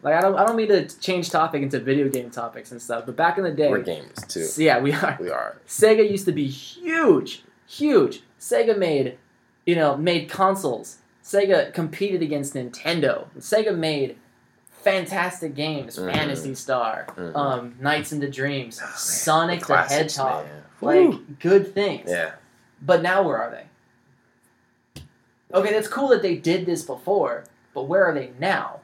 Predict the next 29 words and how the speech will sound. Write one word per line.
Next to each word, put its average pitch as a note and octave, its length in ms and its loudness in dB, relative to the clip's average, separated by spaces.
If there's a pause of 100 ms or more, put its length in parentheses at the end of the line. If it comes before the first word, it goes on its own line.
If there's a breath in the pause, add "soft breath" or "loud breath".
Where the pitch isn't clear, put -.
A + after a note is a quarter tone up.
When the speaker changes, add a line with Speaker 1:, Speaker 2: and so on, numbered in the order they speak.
(100)
Speaker 1:
you C#3+ 120 -2
know? F#3 240 -2
Speaker 2:
True. - 220 -20 (1160)
But - 180 -4
how F#3+ 120 -4
many F3+ 220 2
relationships D3+ 460 4
do G#2 60 -6
you B2 100 -2
need C#3 180 -2
to F#2+ 60 -8
get G2+ 280 0
in? G2+ 160 2
How C3+ 80 2
many E3 180 0
girls' B2+ 360 6 (100)
hearts B2 280 4
do G#2+ 60 -2
you A2 60 2
have A2+ 180 8
to F2 60 0
break F2+ 480 -2 (160)
just A#2 280 -8
to A2 40 -6
get G#2+ 220 -2
to - 100 -8
that G2 240 6
one G#2 380 4
successful F#2 760 -2